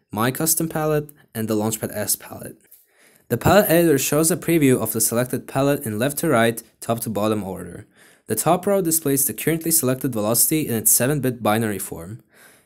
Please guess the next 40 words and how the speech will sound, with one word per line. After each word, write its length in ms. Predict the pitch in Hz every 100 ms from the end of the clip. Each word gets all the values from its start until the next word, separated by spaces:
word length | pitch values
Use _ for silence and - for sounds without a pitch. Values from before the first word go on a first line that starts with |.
| _
You 120 | 117
can 140 | 135 208
select 340 | 190 170 170
a 60 | 135
velocity 520 | 107 113 117 160 151
either 260 | 117 131 165
by 160 | 151
flipping 360 | 147 135 143 131
the 80 | 101
bits 280 | 113 120
to 120 | - 110
reach 200 | 113 113
a 60 |
desired 420 | 104 95 101 107
number, 480 | 95 95 98 127 135 _ -
or 200 | 110 131
by 160 | 165 156
directly 400 | 113 135 156 170
selecting 440 | - 131 135 143
a 60 | 113
velocity 520 | 101 107 127 135 131
from 180 | 131 120
the 80 |
preview. 500 | 113 95 95 73 - - _ _ _ _ - -
The 80 |
left 300 | 110 151 -
column 420 | - 127 117 110 101
displays 400 | - - 127 143
the 80 |
amount 300 | 156 123 117
of 80 | 95
red, 360 | 98 110 151 156 - _ -
the 80 |
bottom 340 | 101 113 139 156
row 160 | 151
displays 400 | 135 127 131 120
the 80 | 110
amount 240 | 104 104 98
of 80 |
green, 480 | - 101 104 139 160